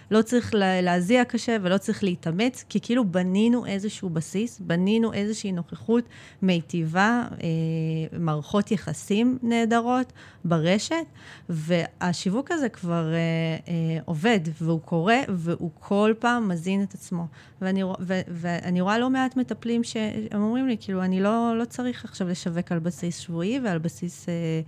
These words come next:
אה, יומיומי", נכון? כשיש סדנה, כשיש פה, כשיש שם, אבל זה הפך להיות איזשהו הלך רוח שהוא כבר, אה,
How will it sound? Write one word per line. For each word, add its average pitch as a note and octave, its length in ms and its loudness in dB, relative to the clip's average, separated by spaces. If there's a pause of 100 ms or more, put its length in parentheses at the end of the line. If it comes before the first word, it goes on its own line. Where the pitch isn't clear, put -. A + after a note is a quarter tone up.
(460)
אה, E3+ 60 -2 (300)
יומיומי", E3 460 0
נכון? A#3 380 -2
כשיש D#3+ 280 -4
סדנה, F#3+ 520 0
כשיש D#3 320 -4
פה, - 120 -6 (160)
כשיש F3+ 180 -4
שם, C4 200 -2
אבל F3 200 -4
זה E3 180 -4
הפך B3+ 460 -2
להיות D4+ 260 0 (400)
איזשהו A#3+ 500 0
הלך A3+ 440 0
רוח B3+ 380 -2
שהוא F3+ 240 -6
כבר, E3+ 380 -2
אה, E3+ 120 0